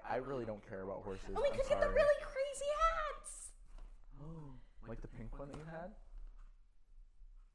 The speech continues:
Speaker 1: I want a pink cowboy hat.
Speaker 2: No, not a pink cowboy
Speaker 1: Aw.
Speaker 2: hat. Have you never seen the crazy, like, hats that people will wear to the Kentucky Derby?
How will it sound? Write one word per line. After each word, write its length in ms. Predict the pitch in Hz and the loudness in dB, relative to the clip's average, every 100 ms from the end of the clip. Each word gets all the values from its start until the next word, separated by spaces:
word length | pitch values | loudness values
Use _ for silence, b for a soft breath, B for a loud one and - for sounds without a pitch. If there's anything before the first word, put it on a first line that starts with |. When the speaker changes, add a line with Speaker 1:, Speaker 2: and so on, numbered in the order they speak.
| 151 | -16
Speaker 1:
I 80 | 160 | -10
want 120 | 214 | -10
a 140 | 269 135 | -10 -12
pink 180 | - - | -14 -12
cowboy 280 | 98 101 | -10 -10
hat. 320 | 104 107 120 - - - - | -10 -12 -14 -16 -20 -14 -8
Speaker 2:
No, 300 | 311 339 294 | -4 -2 -2
not 200 | 247 247 | -2 -4
a 20 | |
pink 220 | - 240 | -6 -12
cowboy 460 | - 262 311 247 220 | -6 -2 -2 -2 -8
Speaker 1:
Aw. 40 | 214 | -8
Speaker 2:
hat. 220 | 220 233 - | -10 -8 -2
Have 140 | 311 | 2
you 180 | 302 392 | 6 8
never 220 | 480 508 523 | 10 10 8
seen 400 | - 311 302 311 | 8 4 4 4
the 80 | 311 | 4
crazy, 680 | - 269 269 320 302 302 - | 2 0 2 2 2 0 0
like, 460 | 269 262 247 240 - b b b b b b - | 4 4 4 0 -10 b b b b b b 6
hats 420 | 277 240 294 - | 12 12 12 10
that 140 | 294 - | 6 6
people 280 | 294 285 | 6 4
will 180 | 294 311 | 4 4
wear 220 | 254 226 | 6 6
to 80 | 262 | 4
the 100 | 285 | 2
Kentucky 460 | 285 262 254 262 254 | 0 -2 -2 0 -2
Derby? 480 | 214 - 285 392 | -2 -4 0 0